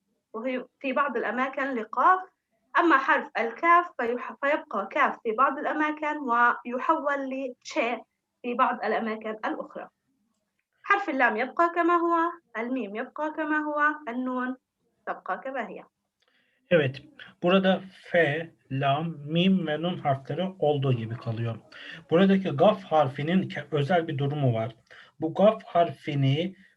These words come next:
Speaker 2: konuşan kişi, bak, ya mesela bir gaf harfini konuşan kişi var ya, onun gaf harfini nasıl konuştuğundan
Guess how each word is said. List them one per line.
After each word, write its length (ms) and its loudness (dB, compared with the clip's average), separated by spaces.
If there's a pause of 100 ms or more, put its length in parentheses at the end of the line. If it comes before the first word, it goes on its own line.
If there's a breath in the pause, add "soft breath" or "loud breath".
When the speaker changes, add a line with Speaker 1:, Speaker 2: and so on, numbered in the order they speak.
Speaker 2:
konuşan 640 2
kişi, 640 -4
bak, 240 -2 (160)
ya 140 2
mesela 280 -4
bir 40 -16
gaf 280 0
harfini 360 -2
konuşan 500 -2
kişi 280 -2
var 140 6
ya, 260 0 (440 loud breath)
onun 300 6
gaf 220 2
harfini 560 -2
nasıl 320 0
konuştuğundan 1080 0